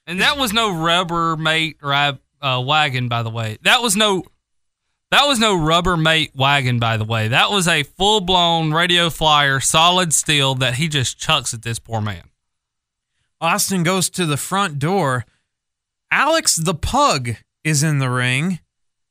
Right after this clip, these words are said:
Speaker 2: a, uh, classic jobber from the, uh, New Gen era.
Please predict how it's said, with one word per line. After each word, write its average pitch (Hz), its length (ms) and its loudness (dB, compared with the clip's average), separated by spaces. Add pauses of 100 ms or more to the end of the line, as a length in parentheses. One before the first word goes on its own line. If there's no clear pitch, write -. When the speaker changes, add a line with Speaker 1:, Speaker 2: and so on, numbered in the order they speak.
(180)
Speaker 2:
a, 123 260 -2
uh, 120 260 0
classic 175 560 -2
jobber 120 500 -2
from 117 320 -4
the, 110 260 -2
uh, 107 280 -2 (1400)
New 156 240 2
Gen 127 340 0
era. 123 540 -2